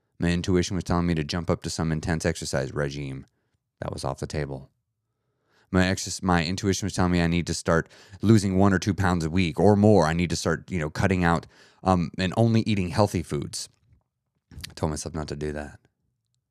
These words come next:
I basically just told myself, "Just assume my intuition is incorrect in some way." Because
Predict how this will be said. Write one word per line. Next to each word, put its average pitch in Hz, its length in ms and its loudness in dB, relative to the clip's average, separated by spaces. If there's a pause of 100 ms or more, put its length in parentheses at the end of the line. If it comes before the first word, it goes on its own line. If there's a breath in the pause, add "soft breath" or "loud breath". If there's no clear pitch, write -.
(1400)
I 90 60 0
basically 98 460 2
just 90 180 -2
told 95 160 0
myself, 87 320 0
"Just 110 260 -2
assume 98 760 -2
my 92 220 0
intuition 101 720 -2
is 85 140 -4
incorrect 90 680 -2
in 80 140 -2
some 78 420 -6
way." 69 400 -8 (1600)
Because 78 480 -4